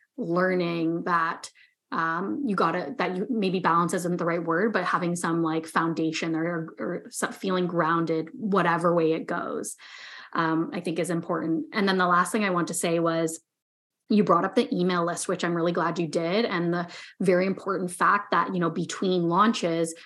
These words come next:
you know, if we're just still launching to the same people that were there that maybe didn't buy, maybe they do wanna buy the second time 'cause it's, the timing is right now or whatever the circumstances. But if we don't have new people coming in, we're kind of,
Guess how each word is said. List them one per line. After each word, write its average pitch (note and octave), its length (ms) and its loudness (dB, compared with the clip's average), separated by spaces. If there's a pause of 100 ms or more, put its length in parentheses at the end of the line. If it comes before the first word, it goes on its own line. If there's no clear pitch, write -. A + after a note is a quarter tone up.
(200)
you G3+ 80 2
know, F3+ 100 6
if E3+ 100 0
we're G#3 200 8
just G#3 200 4
still F#3+ 480 4 (280)
launching G#3 440 4
to G3+ 80 0
the F#3+ 100 0
same F#3+ 260 2
people G3+ 220 4
that G3 160 6
were F#3+ 120 4
there G#3+ 300 4
that G3 160 0
maybe G#3 200 2
didn't F#3 300 2
buy, G#3+ 480 6 (220)
maybe A#4+ 200 4
they C#4+ 140 6
do G#3+ 220 2
wanna A#3+ 200 6
buy G3+ 200 6
the G3 80 0
second C4 340 2
time G3 260 0
'cause F#3+ 160 -6
it's, - 300 -8
the F3+ 80 0
timing F3 380 0
is B3+ 100 2
right E4 240 2
now F#3 260 2
or F3 240 0
whatever F#3 320 -2
the F3 140 0
circumstances. F3 880 -2 (540)
But - 180 0
if - 80 -4
we A3 100 4
don't G#3 160 4
have G3 140 2
new F3+ 260 4
people F3 300 -4
coming E3 360 -2
in, F#3 600 0
we're F3+ 160 -2
kind F3 440 -2
of, E3 240 -2